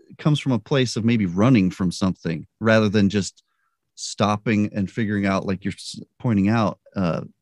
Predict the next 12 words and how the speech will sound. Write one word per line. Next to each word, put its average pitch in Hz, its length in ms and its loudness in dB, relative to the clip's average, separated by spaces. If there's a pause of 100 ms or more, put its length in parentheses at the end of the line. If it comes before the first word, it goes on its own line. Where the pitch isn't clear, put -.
(200)
and 95 120 0
in 98 100 4
your 92 120 0
book, 110 420 0 (480)
uh, 90 280 -2 (100)
where - 720 -2
you 113 220 6
are, 104 400 2 (140)
what - 160 -4
matters 104 480 2
to - 120 -4
you, 92 340 0